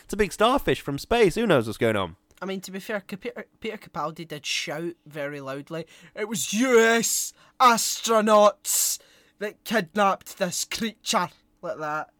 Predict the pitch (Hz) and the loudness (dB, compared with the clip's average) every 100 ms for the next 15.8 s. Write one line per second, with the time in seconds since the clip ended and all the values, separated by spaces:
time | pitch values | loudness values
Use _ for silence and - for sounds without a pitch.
0 | _ _ _ _ - 107 92 82 160 156 | _ _ _ _ -16 -10 -10 -6 -2 0
1 | 160 151 - 156 143 147 - 175 170 156 | 0 -2 -6 -10 -10 -10 -8 -8 -8 -10
2 | 135 - 131 156 254 - _ _ _ - | -10 -12 -8 -6 -6 -10 _ _ _ -20
3 | - 233 - - 175 262 - _ - - | -20 -20 -20 -8 -8 -8 -12 _ -20 -20
4 | - - - - 1077 1077 1077 - - - | -20 -20 -20 -20 -20 -20 -20 -20 -20 -20
5 | 294 269 - - - 220 - 370 262 - | -20 -20 -20 -20 -20 -20 -14 -10 -10 -10
6 | _ 151 165 - - 202 233 165 156 165 | _ -20 -16 -10 -2 0 4 4 4 0
7 | 160 156 - _ _ _ _ _ _ 147 | 4 2 2 _ _ _ _ _ _ -10
8 | 151 143 160 214 156 90 - _ _ _ | -8 -10 -8 -10 -8 -12 -12 _ _ _
9 | _ _ _ 180 180 - 277 277 - - | _ _ _ -10 -10 -8 -10 -10 -12 -6
10 | 196 170 139 110 98 95 - - - - | -2 2 4 2 -2 -8 -14 -18 -18 -20
11 | - - - - - - _ 196 214 220 | -20 -20 -20 -20 -20 -20 _ -6 -4 -2
12 | 180 - 165 202 220 202 208 226 233 - | -2 -2 0 2 0 -2 -2 -2 -6 -8
13 | - 214 - 208 208 - 226 151 165 196 | -4 -4 -4 -10 -10 -6 -6 -2 -2 0
14 | 175 170 165 156 160 156 147 - 165 - | 0 0 -2 -4 -4 -4 -4 -4 -4 -4
15 | 156 139 139 151 208 - 87 | -4 -4 -4 -4 -6 -8 -14